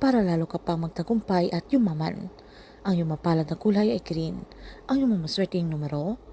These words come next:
one, eight, seventeen, twenty-six,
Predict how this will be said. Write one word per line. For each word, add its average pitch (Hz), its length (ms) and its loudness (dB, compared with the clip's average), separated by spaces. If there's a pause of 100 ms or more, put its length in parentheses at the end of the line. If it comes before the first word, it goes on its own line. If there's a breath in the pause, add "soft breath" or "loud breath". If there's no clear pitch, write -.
(220)
one, 180 480 0 (240)
eight, 202 180 2 (380 loud breath)
seventeen, 220 800 -2 (240)
twenty-six, - 640 -6